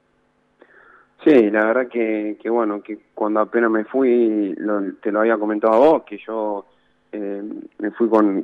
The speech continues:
con muchas ilusiones a una ciudad en la que ya conozco, eh, tener cerca a mi familia, que fue, eh, uno de los, de los propósitos y que me influyó mucho, eh, estar en Córdoba. Eh,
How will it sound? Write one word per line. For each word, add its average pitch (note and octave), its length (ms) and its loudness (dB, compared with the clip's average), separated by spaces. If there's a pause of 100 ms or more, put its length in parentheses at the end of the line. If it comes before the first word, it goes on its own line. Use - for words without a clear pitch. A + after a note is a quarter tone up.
con G#2+ 180 -2
muchas A2+ 300 0
ilusiones B2+ 720 4
a G#2+ 60 -4
una A2 220 -2
ciudad A#2+ 400 2
en A2 80 -2
la G#2 100 -6
que G2+ 320 -14
ya A2 120 -6
conozco, B2+ 680 -6 (400)
eh, G2+ 640 -10 (220)
tener G#2+ 360 -4
cerca A2+ 260 -4
a - 20 -4
mi G#2 100 -4
familia, A#2 520 0
que G2 120 -10
fue, G#2 580 2 (440)
eh, G2+ 320 -2
uno A2+ 240 0
de G#2+ 80 -2
los, G2 240 -4 (920)
de A2 140 -2
los G#2 200 -2
propósitos A2 580 -2
y G2 40 -8
que G#2 100 -4
me G2 340 -8
influyó G#2 440 -2
mucho, A#2+ 580 4 (440)
eh, G#2 360 2
estar A#2+ 260 2
en A2+ 100 -6
Córdoba. C#3+ 640 2
Eh, G#2 640 -12